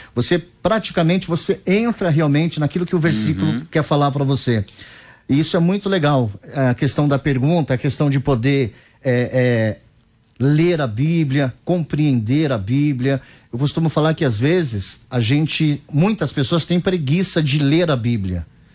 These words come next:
Speaker 1: né? Quando eu digo ler, é ler e entender a Bíblia. Leem por ler só.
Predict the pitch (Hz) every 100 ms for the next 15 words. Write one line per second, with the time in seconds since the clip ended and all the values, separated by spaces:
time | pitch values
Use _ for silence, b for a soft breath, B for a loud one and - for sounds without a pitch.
0 | b - 113 143 165 147 160 139 135 180
1 | 165 123 147 127 160 202 202 202 185 175
2 | 135 180 170 117 127 107 110 131 202 220
3 | 214 208 160 165 160 - 127 101